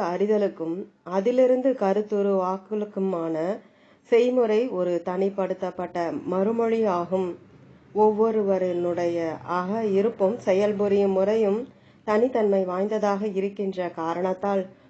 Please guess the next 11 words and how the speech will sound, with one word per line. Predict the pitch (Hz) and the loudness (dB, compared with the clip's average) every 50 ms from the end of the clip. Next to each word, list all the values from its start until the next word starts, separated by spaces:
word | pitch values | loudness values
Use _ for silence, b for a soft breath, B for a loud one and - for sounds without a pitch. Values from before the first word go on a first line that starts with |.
| B _ | B _
கொடுக்கப்பட்ட | - 226 240 254 254 277 262 262 220 214 214 196 180 | 0 2 2 4 2 2 0 0 -2 0 0 0 0
எந்த | 180 185 190 196 202 208 | 0 0 0 0 0 0
அனுபவத்திற்குமான | 196 175 175 190 185 202 202 190 196 190 196 196 185 180 - 190 185 185 180 175 170 170 160 139 - - _ | 0 0 -2 0 2 2 2 4 2 0 0 -4 -6 -4 -4 -4 -2 -2 -2 -2 -2 -2 -4 -4 -8 -12 _
அவருடைய | - 165 180 190 208 226 220 214 214 214 208 208 208 190 | -6 -2 0 2 2 2 2 2 4 4 4 2 2 2
எதிர் | 185 185 185 185 247 233 220 | 2 0 4 2 2 0 0
செயல்களின் | - - 196 180 185 202 220 214 220 220 208 202 196 185 185 B B B B B B - | -4 -2 0 2 2 2 2 2 0 0 0 0 -2 -2 -4 B B B B B B -2
கூட்டு | - 262 269 269 269 - 262 233 | 2 2 2 2 2 2 2 2
மொத்தமானது | 196 180 175 175 - 202 196 196 196 196 196 196 196 196 196 254 254 254 247 - 147 | 2 0 -4 -4 -4 -2 0 2 2 2 2 2 2 2 2 0 0 -2 -4 -6 -4
வேறு | 170 190 202 202 190 190 185 180 | 0 2 2 4 2 2 0 0
எவருடையதிலிருந்தும் | 175 165 165 175 175 175 175 180 180 180 180 175 175 170 170 180 185 190 202 214 214 233 220 226 233 208 | -2 -2 -2 -2 -2 -2 -2 -2 0 0 0 0 0 0 0 0 2 2 2 2 2 0 0 -2 -4 -4
வேறுபட்டதாக | 170 175 180 185 196 190 196 185 190 185 175 175 180 175 180 | -4 -2 0 0 0 0 -2 -4 -4 -4 -4 -4 -4 -2 -2